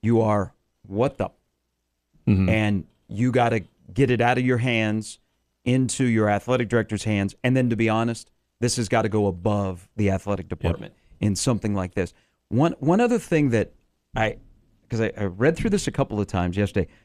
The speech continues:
Speaker 1: Did anybody, anybody stop?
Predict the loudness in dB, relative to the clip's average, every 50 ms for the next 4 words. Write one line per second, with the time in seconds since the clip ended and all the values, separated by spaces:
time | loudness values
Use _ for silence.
0 | _ -2 -2 -2 -2 -2 _ _ 0 2 2 2 2 2 2 2 4 4 4 2
1 | 0 -2 -4 -8 _ _ _ _ _ _ _ _ _ _ _ _ _ _ _ _
2 | _ _ _ _ _ _ _ _ _ _ _ _ _ _ _ _ _ -20 -20 _
3 | _ _ _ _ _ _ _ _ _ _ _ _ _ 0 2 2 4 4 4 4
4 | 2 2 0 -4 -6 -2 -2 0 0 0 -4 -6